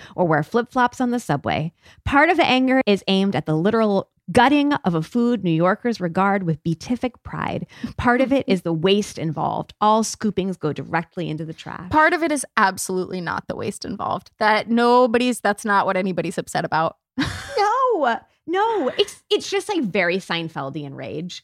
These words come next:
Speaker 1: It's like M&M's with a spoon anger over here.
Speaker 2: <laughs>
Speaker 1: This also made me think, can you critique the scooped out bagel when in fact the bagel is already a bit scooped out?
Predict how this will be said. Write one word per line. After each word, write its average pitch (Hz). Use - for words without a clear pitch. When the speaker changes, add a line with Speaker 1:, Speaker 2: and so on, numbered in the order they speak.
Speaker 1:
It's 226
like 208
M&M's 180
with 165
a 156
spoon 147
anger 139
over -
here. -
Speaker 2:
<laughs> -
Speaker 1:
This 359
also 359
made 262
me 185
think, 156
can 349
you 339
critique 214
the 202
scooped 190
out 143
bagel 147
when 202
in 214
fact 208
the 202
bagel 196
is 180
already 151
a 151
bit -
scooped -
out? -